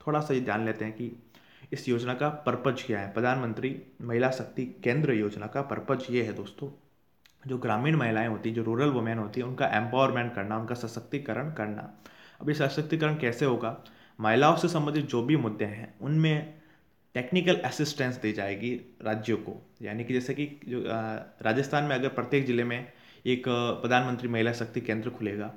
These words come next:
तो उसमें, अ, कह सकते हैं, जो ग्रामीण महिलाएं होती हैं, उनसे संबंधित जितने भी इश्यूज होते हैं, उनसे संबंधित जो भी टेक्निकल सहायता है, वो सेंट्रल है, वो स्टेट्स को देगा,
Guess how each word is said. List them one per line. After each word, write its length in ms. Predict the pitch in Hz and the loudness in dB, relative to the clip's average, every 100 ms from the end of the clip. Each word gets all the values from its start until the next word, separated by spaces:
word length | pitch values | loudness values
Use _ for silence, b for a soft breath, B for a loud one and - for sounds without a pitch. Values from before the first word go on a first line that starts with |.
| - | -8
तो 80 | 127 | -8
उसमें, 500 | 127 139 135 131 - B B B - | -6 -6 -6 -8 -14 B B B -8
अ, 40 | |
कह 180 | - 127 | -2 -2
सकते 320 | 127 - 123 | -2 -4 -2
हैं, 180 | 127 123 | -2 -2
जो 400 | 131 127 - - - - 113 | 0 0 -4 -12 -20 -8 0
ग्रामीण 300 | 110 135 151 | 2 4 4
महिलाएं 280 | 127 120 | 6 6
होती 180 | 117 107 | 4 2
हैं, 0 | |
उनसे 160 | 113 127 | -2 -6
संबंधित 520 | - - 120 127 127 | -8 -10 -6 -4 -4
जितने 220 | 123 151 | -4 2
भी 100 | 151 | 2
इश्यूज 340 | 127 - 165 127 | 2 8 8 8
होते 220 | - 107 | 0 -4
हैं, 180 | 127 - | -8 -6
उनसे 200 | 131 139 | -2 -2
संबंधित 320 | 127 127 127 | -2 -4 -4
जो 220 | 127 135 | 0 2
भी 140 | 143 | 2
टेक्निकल 640 | 139 120 143 139 143 139 - - 120 | 0 0 0 0 2 2 0 -8 -8
सहायता 400 | 110 113 120 117 | -2 0 2 2
है, 120 | 110 | 2
वो 220 | 120 120 | -2 -2
सेंट्रल 560 | - - 117 117 131 117 | -6 -8 -6 -2 2 2
है, 60 | |
वो 140 | 117 117 | 0 -4
स्टेट्स 280 | 117 120 - | -4 -8 -4
को 120 | 147 | -2
देगा, 380 | 110 101 104 | -2 -2 -6